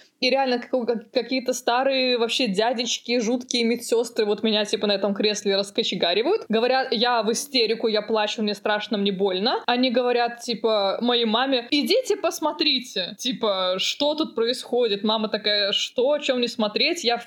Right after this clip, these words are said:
в истерике кричу, что не надо, потому что мне просто стыдно, я вообще не понимаю, что происходит. И уже оттуда, вот после этого осмотра, меня всю в слезах положили в больницу уже именно, типа, как в стационар. И я пролежала там пару дней, мне назначили там какие-то, вот да,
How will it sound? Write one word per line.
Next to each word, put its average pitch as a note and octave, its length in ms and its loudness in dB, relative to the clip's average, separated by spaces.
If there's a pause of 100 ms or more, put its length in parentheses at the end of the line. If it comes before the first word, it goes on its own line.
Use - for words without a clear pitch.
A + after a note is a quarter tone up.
в G#3 240 0
истерике B3+ 540 0
кричу, A3+ 260 -2
что A#3+ 160 -2
не A3 120 2
надо, A3 260 2
потому G#3 140 -2
что G#3+ 140 -2
мне G3 140 0
просто G#3+ 280 -4
стыдно, G3+ 380 -2
я F#3+ 140 2
вообще G3 200 0
не F#3+ 120 0
понимаю, F#3+ 400 0
что G3 160 -8
происходит. G3 480 -2
И B3+ 80 2
уже A#3+ 220 2
оттуда, A#3+ 460 0 (200)
вот A#3 160 0
после A#3+ 240 0
этого G#3 220 2
осмотра, A3+ 480 0
меня C4 240 2
всю B3 180 -2
в - 40 -12
слезах G3+ 560 -2
положили G#3 500 0
в F#3+ 120 -4
больницу G3+ 460 0
уже F#3 220 0
именно, F3 220 -4
типа, F3 260 -4
как F3+ 260 -4
в - 80 -20
стационар. F#3+ 680 0 (180)
И C#4+ 500 0
я C4 100 2
пролежала B3+ 580 0
там A#3 200 0
пару A#3 260 2
дней, B3 340 0
мне E4 140 0
назначили A#3+ 360 0 (200)
там G#3+ 140 0
какие-то, G#3 480 -2
вот F#3 140 0
да, E3+ 200 0